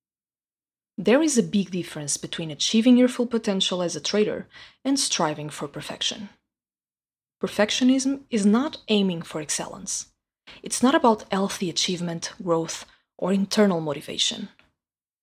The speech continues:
Perfectionism is nothing more than a defense mechanism to avoid guilt, shame, and criticism.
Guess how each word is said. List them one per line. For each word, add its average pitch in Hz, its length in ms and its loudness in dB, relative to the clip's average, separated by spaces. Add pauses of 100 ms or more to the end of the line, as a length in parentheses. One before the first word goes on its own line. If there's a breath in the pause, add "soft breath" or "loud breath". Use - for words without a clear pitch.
(300)
Perfectionism 233 720 2
is 165 140 -2
nothing 226 360 4
more 185 260 6
than 170 160 -4
a 160 60 -8
defense 220 500 0
mechanism 165 580 -4 (440 loud breath)
to 226 120 4
avoid 170 400 0
guilt, 214 440 0 (180)
shame, 156 480 -2 (100)
and 151 140 -10
criticism. - 640 -8